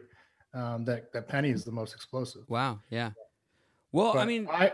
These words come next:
Speaker 2: there's
Speaker 1: I
Speaker 2: still an
Speaker 1: wanna
Speaker 2: outside
Speaker 1: rest
Speaker 2: shot for number one seed, though. There's still an outside shot. You know, if Green Bay ends up losing, if, uh, the Saints end up losing, there's a chance.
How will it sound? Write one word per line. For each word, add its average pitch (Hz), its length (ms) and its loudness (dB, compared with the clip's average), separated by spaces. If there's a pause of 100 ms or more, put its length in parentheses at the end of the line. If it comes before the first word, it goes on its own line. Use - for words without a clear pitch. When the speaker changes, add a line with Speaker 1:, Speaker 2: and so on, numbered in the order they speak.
(160)
Speaker 2:
there's 190 220 4
Speaker 1:
I - 140 2
Speaker 2:
still 185 80 12
an 190 60 12
Speaker 1:
wanna 190 140 12
Speaker 2:
outside 165 140 10
Speaker 1:
rest 160 200 8
Speaker 2:
shot 214 240 4
for 208 140 4
number 202 220 4
one 175 220 4
seed, 254 300 -2
though. 113 280 -2 (300)
There's 160 200 2
still 226 280 0
an 233 60 0
outside 190 420 2
shot. 156 340 2
You 147 120 0
know, 143 160 4
if 175 120 -2
Green 175 260 2
Bay 170 240 4
ends 165 220 2
up 160 180 2
losing, 151 500 4
if, 135 300 -2
uh, 135 380 2
the 127 100 -4
Saints 156 440 -2
end 147 200 2
up 143 160 2
losing, 135 480 2
there's 160 200 0
a 175 40 -12
chance. 156 560 -2